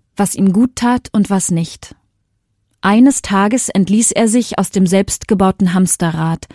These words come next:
Zu seinen schönsten Vermächtnissen gehört diese Hymne an das Leben,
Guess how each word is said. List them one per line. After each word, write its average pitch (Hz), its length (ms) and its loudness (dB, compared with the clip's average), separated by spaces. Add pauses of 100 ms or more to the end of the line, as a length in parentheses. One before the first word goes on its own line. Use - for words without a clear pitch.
(1040)
Zu 208 140 0
seinen 196 300 4
schönsten 254 600 2
Vermächtnissen 214 880 0
gehört 202 320 0
diese 214 320 2
Hymne 226 320 6
an 214 160 2
das 208 200 0
Leben, 185 420 2